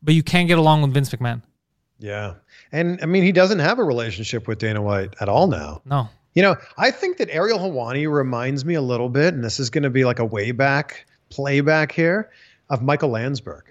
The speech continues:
Speaker 1: Oh, shit, I remember Michael Landsberg, yeah.
Speaker 2: Off the record.
Speaker 1: Yeah.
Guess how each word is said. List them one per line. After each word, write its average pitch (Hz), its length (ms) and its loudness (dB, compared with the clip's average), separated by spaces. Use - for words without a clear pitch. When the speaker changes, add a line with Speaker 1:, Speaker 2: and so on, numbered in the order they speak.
Speaker 1:
Oh, 381 220 4
shit, - 240 2
I 349 80 6
remember 381 260 0
Michael 214 260 2
Landsberg, 147 360 2
yeah. 240 320 2
Speaker 2:
Off 135 160 -6
the 156 60 -6
record. 151 460 -4
Speaker 1:
Yeah. 233 320 0